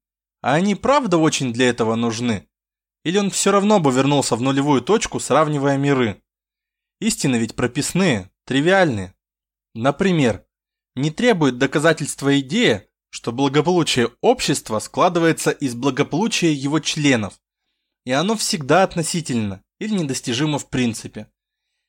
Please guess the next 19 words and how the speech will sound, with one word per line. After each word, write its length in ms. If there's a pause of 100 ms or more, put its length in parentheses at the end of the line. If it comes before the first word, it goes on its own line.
(100)
Люди 300
всегда 480
к 60
чему-то 420
стремятся, 760 (240)
и 80
кто-то 420
этому 320
мешает. 680 (800)
Элементарно 640
в 60
любом 340
обществе 440
каждую 520
минуту 420
кто-нибудь 500
испытывает 520
нехватку 440
еды. 460